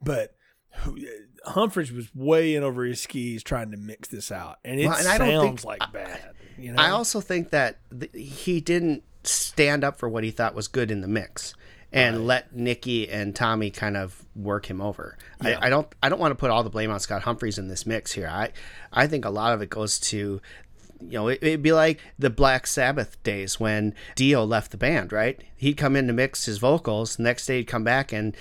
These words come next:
Speaker 2: Geezer and Tommy w-, or Tony would be in there mixing over him. And that w-, that's what I feel is,
Speaker 1: It
Speaker 2: is kinda happening here.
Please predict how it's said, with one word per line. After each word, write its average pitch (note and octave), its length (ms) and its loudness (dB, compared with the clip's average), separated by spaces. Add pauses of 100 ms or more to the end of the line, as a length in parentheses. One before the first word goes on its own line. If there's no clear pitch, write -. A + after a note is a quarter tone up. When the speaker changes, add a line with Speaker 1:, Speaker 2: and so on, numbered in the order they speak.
(220)
Speaker 2:
Geezer C3 440 4
and G#2 240 2
Tommy C3+ 340 2
w-, A#2 220 -2
or A#2 120 0
Tony D3+ 300 2
would B2 120 2
be A2+ 100 0
in A2+ 100 2
there A2+ 200 4
mixing A#2 640 0
over C#3 300 6
him. G#2 280 -8 (580)
And A#2 320 4 (120)
that A#2+ 160 4
w-, B2 240 -8
that's C3 260 -2
what C3 120 2
I G#2 120 2
feel G#2+ 260 -2
is, G2+ 180 -2
Speaker 1:
It D3 100 -6
Speaker 2:
is A#2 100 -6
kinda G#2+ 220 -2
happening G2+ 360 -6
here. G2+ 280 -12